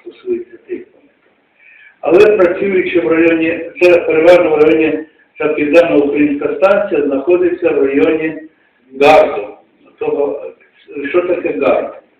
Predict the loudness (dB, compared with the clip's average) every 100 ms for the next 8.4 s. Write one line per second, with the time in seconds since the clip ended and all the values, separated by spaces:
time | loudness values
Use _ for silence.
0 | _ _ _ _ _ _ -12 -10 -6 -4
1 | -2 -4 -4 -4 -2 0 -2 -6 -10 -4
2 | 0 0 -4 -6 -6 0 4 4 2 -2
3 | -2 -2 -2 -4 -4 0 0 0 -4 -6
4 | -4 -6 -4 -2 -2 -4 -10 -20 _ _
5 | 0 4 4 4 -2 -10 -12 -10 -6 0
6 | 2 2 0 0 2 6 6 4 2 2
7 | 2 2 0 -4 -10 -6 -6 -2 0 0
8 | 0 -4 -12